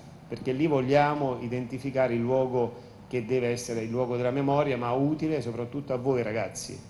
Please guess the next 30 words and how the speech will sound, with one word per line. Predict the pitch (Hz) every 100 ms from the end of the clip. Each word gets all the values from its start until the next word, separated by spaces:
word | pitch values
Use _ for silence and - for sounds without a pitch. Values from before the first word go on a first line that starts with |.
| -
Voi | - 117
siete | 117 117
tanti | 120 120 113 117
oggi | 107 104 107 -
qui | 110
presenti, | 113 117 135 139 139 - 139 - - - -
per | 123
voi | 123 147
può | 139
sembrare | 113 127 120 127 123
una | 123 120
casualità | 123 120 120 120 120 120
essere | 110 110 - 110 104
qui, | - 104
ma | 98 104
vedrete | 120 127 139 139 104
che |
strada | 104 131 127
facendo | 117 110 110 98 98
vi | 98 110 113 110
ricorderete | 120 127 117 139 156 131 113
di | 107
questa | 113 117 113
giornata | 127 123 110 110 113
che |
non | 117 131
è | 131
stata | 131 110
una | 110 95
casualità. | 104 101 95 95 98 87